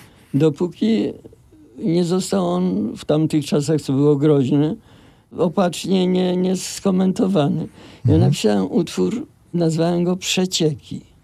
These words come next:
Speaker 2: Mhm.
Speaker 1: To było o hydraulicznych sprawach, gdzie
Speaker 2: <laughs>
Speaker 1: jakiś monter przyszedł.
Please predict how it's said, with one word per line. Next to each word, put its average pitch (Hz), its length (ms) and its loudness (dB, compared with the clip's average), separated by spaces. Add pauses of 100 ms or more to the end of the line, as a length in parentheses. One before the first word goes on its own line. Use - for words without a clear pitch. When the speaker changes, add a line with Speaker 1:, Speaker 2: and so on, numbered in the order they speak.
(500)
Speaker 2:
Mhm. 117 360 4 (400)
Speaker 1:
To 175 100 0
było 202 240 2
o 208 60 2
hydraulicznych 208 920 0
sprawach, 160 680 0
gdzie 190 180 4
Speaker 2:
<laughs> 180 40 -2
Speaker 1:
jakiś 170 280 0
monter 170 480 0
przyszedł. 160 500 -2